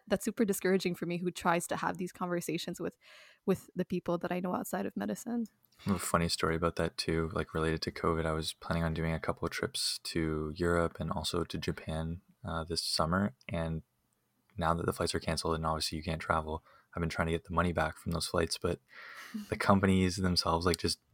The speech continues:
Speaker 2: it's just this huge mishap with, like, credit card companies.
Speaker 3: Mm-hmm.
Speaker 2: But one of my friends was just saying, like, "Oh, like, you know, what's, what's a thousand dollars of a round trip flight if you're gonna be making, like, two hundred thousand dollars or three hundred thousand dollars in the future?" And it's like,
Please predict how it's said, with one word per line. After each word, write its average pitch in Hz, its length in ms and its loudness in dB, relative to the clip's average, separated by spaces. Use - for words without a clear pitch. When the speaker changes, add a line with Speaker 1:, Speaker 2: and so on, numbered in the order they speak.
Speaker 2:
it's - 180 4
just 101 180 6
this 110 140 8
huge 92 360 6
mishap 85 500 4
with, - 140 2
like, 85 120 0
credit 85 200 2
card 85 160 4
companies. 98 340 4
Speaker 3:
Mm-hmm. 92 100 0
Speaker 2:
But 87 80 0
one 95 140 6
of 104 40 10
my 104 80 10
friends 90 280 4
was 85 160 0
just - 180 2
saying, 85 160 -2
like, 82 240 -2
"Oh, 127 120 8
like, 87 280 4
you 90 40 0
know, 87 100 4
what's, - 380 2
what's 101 220 2
a 98 80 6
thousand 87 400 6
dollars 85 480 6
of 90 60 -2
a 85 60 2
round 82 200 4
trip - 140 -4
flight 85 180 0
if 85 100 -4
you're 85 100 -8
gonna 87 120 -2
be 85 80 0
making, 85 420 -4
like, 82 180 -6
two - 160 6
hundred 85 240 4
thousand 82 320 4
dollars 80 280 2
or 82 60 0
three - 160 -2
hundred 82 160 0
thousand 80 280 -2
dollars 82 200 -2
in 82 60 -2
the 82 80 -4
future?" - 340 -2
And 95 80 -2
it's - 120 -8
like, 101 120 -6